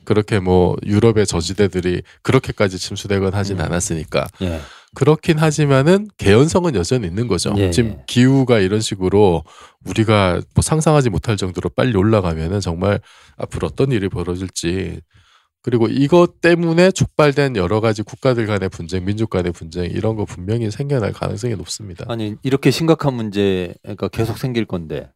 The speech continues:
Speaker 2: 트럼프는 왜 그런 겁니까?
Speaker 1: 그럼 뭐 우리가 저번에도 얘기했지만은 이분은 그 일단 기본적으로 그 화석 연료로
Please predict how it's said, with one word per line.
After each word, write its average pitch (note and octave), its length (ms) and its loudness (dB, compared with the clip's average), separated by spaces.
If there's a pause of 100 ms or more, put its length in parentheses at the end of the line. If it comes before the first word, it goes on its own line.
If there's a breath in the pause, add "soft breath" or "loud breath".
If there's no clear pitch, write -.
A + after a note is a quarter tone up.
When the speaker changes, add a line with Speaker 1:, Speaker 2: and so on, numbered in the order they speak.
Speaker 2:
트럼프는 D#3+ 560 0
왜 F2+ 100 -4
그런 A2+ 200 -2
겁니까? D2 500 -14 (720 soft breath)
Speaker 1:
그럼 E3 200 -4
뭐 D3 80 -2 (160)
우리가 C#3+ 260 2
저번에도 C3 500 2
얘기했지만은 A2+ 840 -4
이분은 C3+ 840 -2
그 F#2 360 -4
일단 G#2 320 -4
기본적으로 F#2+ 800 -4
그 F#2 340 -8
화석 A3 380 0
연료로 F#2+ 540 0